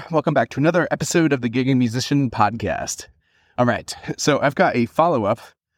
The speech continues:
to the networking event I played just about a month ago. So on May seventeenth,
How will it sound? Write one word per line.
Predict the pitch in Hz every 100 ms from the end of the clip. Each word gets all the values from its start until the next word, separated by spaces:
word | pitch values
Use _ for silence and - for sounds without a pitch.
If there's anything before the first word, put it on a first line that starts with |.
| _ _
to | - 156 147 143 123
the | 127 139
networking | 131 165 160 123 120
event | 110 110 110
I | 117
played | - 110 110 127 - _ -
just | 190 -
about | 135 117 113
a | 110
month | 107 98
ago. | 104 107 180 - _ _ _ _ _ _
So | - 143 135
on | 131 135 139 127
May | 151 160 202
seventeenth, | - 147 135 127 185